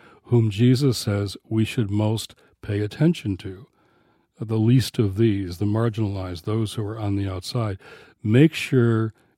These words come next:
you have some way to hear what those people are thinking and feeling in response to what's happening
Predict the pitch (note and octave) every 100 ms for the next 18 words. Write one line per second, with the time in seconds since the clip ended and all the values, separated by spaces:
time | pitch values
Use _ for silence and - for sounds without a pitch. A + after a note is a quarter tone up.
0 | _ A#2 G#2+ G#2+ F#2+ - C3 A#2 A2 A2+
1 | G2+ F#2+ - E3+ G#3 A2+ F#2 G#2+ C3 _
2 | _ _ _ _ _ _ A#2 G#2 A#2 A#2
3 | A#2 - - G#2 - A2 A#2 G2+ G2 -
4 | A#2 - A#2+ A2+ B2+ G2 F#2+ - - A#2+
5 | A#2 A2+ A2 A2 A2+ - _ _ _ _
6 | - G#2+ G#2 - - G#2+ G#2 - A#2 G2
7 | G2 - - A2 - G#2+ G#2 G2